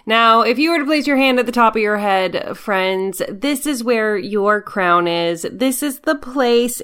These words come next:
in which you open up to receive all the goodness that is surrounding you. Now, I say this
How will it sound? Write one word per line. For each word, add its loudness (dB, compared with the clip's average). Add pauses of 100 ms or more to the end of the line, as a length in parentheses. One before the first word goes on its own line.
(120)
in 0
which -2 (380)
you -4
open 2
up 0
to -6
receive -4 (360)
all 4
the -2
goodness -2 (120)
that -2
is -4
surrounding -4
you. -14 (680)
Now, 2
I 4
say 0
this -2